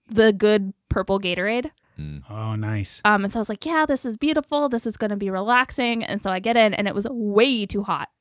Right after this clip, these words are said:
Speaker 1: And normally I get frustrated 'cause I'll take a bath, and then the water just gets cold so fast. And I'm like, "Well, <laughs> this was a waste of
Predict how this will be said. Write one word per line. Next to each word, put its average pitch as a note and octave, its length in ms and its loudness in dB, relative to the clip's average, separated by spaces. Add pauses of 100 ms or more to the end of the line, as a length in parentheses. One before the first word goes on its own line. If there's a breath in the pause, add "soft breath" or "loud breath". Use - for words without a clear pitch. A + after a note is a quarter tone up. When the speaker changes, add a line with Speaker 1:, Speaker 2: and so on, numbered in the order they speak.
(140)
Speaker 1:
And G3 480 2 (300)
normally D4+ 560 4
I A3+ 80 4
get G#3+ 180 -2
frustrated A#3 460 0
'cause C4 100 -6
I'll G3+ 80 -2
take A3 160 -4
a G#3 60 0
bath, B3+ 320 6
and G#3+ 120 -4
then G#3 140 -2
the G3 80 -2
water G#3 240 4
just G3 220 -8
gets - 160 -8
cold A4+ 260 4
so A3 120 0
fast. F3+ 440 0
And G#3+ 80 -2
I'm G#3 80 0
like, G3 220 -2
"Well, A3 480 2
<laughs> - 80 -20
this A#3+ 120 -6
was G#3 240 -4
a G#3+ 80 -2
waste G3+ 300 -4
of F#3+ 160 -8